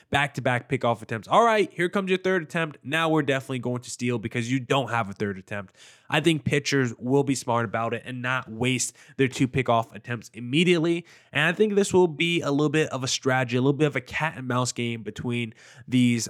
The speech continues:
um, base runners and the pitchers, because if you're just gonna have a pitcher, as soon as the, the at-bat starts with Corbin Carroll on first base, if the first thing you're gonna do is a pickoff attempt and then throw a pitch and then another pickoff attempt, guess what? You're gonna have Corbin Carrolls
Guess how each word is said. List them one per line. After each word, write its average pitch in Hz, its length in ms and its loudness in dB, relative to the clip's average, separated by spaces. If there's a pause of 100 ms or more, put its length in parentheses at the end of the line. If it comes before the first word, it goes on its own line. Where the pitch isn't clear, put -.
um, 120 260 -2
base 127 300 0
runners 117 360 2
and 123 160 -6
the 113 60 -6
pitchers, 113 380 -8
because 117 320 -2
if 127 100 -4
you're 220 120 4
just 240 180 -2
gonna 196 140 2
have 185 100 2
a - 20 0
pitcher, 160 480 0 (380)
as 143 140 2
soon 180 240 6
as 151 220 4
the, 147 280 2
the 135 100 -2
at-bat 135 480 -2
starts 123 360 0
with 123 160 -4
Corbin 123 260 0
Carroll 120 260 0
on 113 120 -4
first 117 260 -8
base, 120 220 -2
if 120 160 -6
the 131 100 0
first 190 260 2
thing 175 140 0
you're 156 140 2
gonna 139 140 2
do 135 260 2
is 120 120 -2
a 117 60 -2
pickoff 123 400 -2
attempt 120 380 -6 (160)
and 135 100 -2
then 123 180 0
throw 123 280 4
a 120 40 2
pitch 131 380 -2
and 127 100 -10
then 127 140 -4
another 131 300 -2
pickoff 131 360 -4
attempt, 135 300 -6
guess 151 180 -2
what? 113 220 2
You're 131 80 -2
gonna 160 160 0
have 151 220 -4
Corbin 139 320 -4
Carrolls 127 420 0